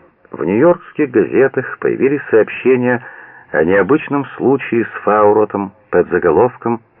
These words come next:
полицейская наука из Индии. Впервые американские полицейские репортёры признали,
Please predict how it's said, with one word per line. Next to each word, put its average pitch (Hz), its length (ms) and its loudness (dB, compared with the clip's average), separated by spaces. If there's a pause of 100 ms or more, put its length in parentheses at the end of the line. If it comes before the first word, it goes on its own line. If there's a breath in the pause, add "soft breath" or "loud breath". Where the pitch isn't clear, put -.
полицейская 85 800 0
наука 117 580 0 (240 soft breath)
из 104 260 -4
Индии. 71 560 -4 (1160)
Впервые 101 680 0 (460 soft breath)
американские 87 800 0
полицейские 71 720 -2
репортёры 110 680 0 (520 soft breath)
признали, 101 520 0